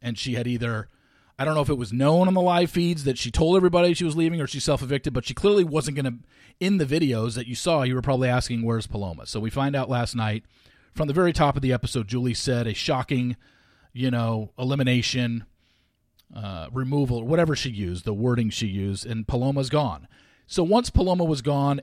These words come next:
everything involving the Backstage crew was thrown out the window. What they had planned for the first elimination of the season was thrown out the window,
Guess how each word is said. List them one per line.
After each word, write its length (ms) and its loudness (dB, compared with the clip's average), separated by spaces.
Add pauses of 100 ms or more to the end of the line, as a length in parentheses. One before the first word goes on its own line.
everything 400 2
involving 520 0
the 60 0
Backstage 640 0
crew 320 2
was 600 -2
thrown 200 0
out 100 0
the 80 0
window. 500 0 (440)
What 160 -2
they 80 2
had 240 0
planned 420 2
for 80 -4
the 80 -6
first 320 0
elimination 480 0
of 60 -4
the 80 -6
season 400 -4
was 140 -4
thrown 260 -2
out 120 -4
the 80 -4
window, 360 -4